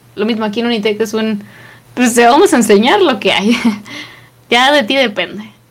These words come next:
Y es justamente, o sea, un-, una de las cosas que yo estoy haciendo es el, si la escuela me está enseñando esto, pues lo trato de a-, hacer a mi arte, obvio.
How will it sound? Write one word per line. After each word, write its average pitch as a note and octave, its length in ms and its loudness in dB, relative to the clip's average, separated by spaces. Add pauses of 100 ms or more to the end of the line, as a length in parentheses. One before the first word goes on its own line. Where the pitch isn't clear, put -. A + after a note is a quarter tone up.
Y B3 240 -4
es B3 160 -4
justamente, C4+ 500 -6
o G#3+ 60 -6
sea, G#3 160 -4
un-, A3 240 -8
una C4 160 -2
de B3+ 60 -4
las G#3+ 160 -4
cosas A3 280 -8
que G3+ 140 -4
yo G3+ 100 -2
estoy G#3 220 -4
haciendo G#3 260 -2
es G#3 280 -4
el, G#3 420 -4 (1500)
si C4 80 -4
la C4 80 0
escuela D#4+ 320 2
me D4+ 100 4
está B3+ 220 -6
enseñando B3+ 420 0
esto, C4 480 -2 (100)
pues G#3 140 -4
lo G#3 100 0
trato A#3 280 -2
de A3+ 60 2
a-, F3 320 -2
hacer G3+ 200 -2
a - 20 2
mi G3 100 0
arte, F3+ 260 -8
obvio. F#3 260 -2